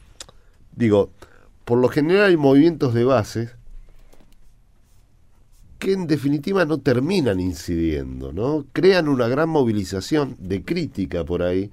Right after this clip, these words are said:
y también hay una cuestión propositiva, pero no se llega a materializar. Es una discusión larguísima en el tiempo esta cuestión del movimentismo,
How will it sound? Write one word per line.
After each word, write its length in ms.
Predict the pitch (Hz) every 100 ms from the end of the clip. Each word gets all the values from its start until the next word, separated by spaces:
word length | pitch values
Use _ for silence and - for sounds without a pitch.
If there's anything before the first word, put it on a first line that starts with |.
| - - -
y 120 | 92
también 480 | 85 98 113 175 151 - - -
hay 200 | 127 127
una 180 | 104
cuestión 300 | 80 80 101 90
propositiva, 880 | 92 90 85 113 113 95 92 113 - - - - - - -
pero 200 | 139 165
no 120 | 202
se 160 | 196 147
llega 240 | 165 160
a 40 |
materializar. 960 | 127 113 90 101 95 90 90 - 67 64 - _ - - - - - - - - - - - -
Es 160 | 165 123
una 160 | 95
discusión 720 | 92 80 90 80 120 139 143 - - - - - - - - - - _ - - -
larguísima 1000 | 101 101 107 107 110 165 143 - 117 104
en 80 | 101
el 220 | 98 92
tiempo 680 | - 143 160 160 151 151 -
esta 300 | 110 113 107
cuestión 440 | 87 90 123 120 110
del 280 | 113 127
movimentismo, 1400 | 123 107 98 104 98 101 92 92 - 117 - 73 69 67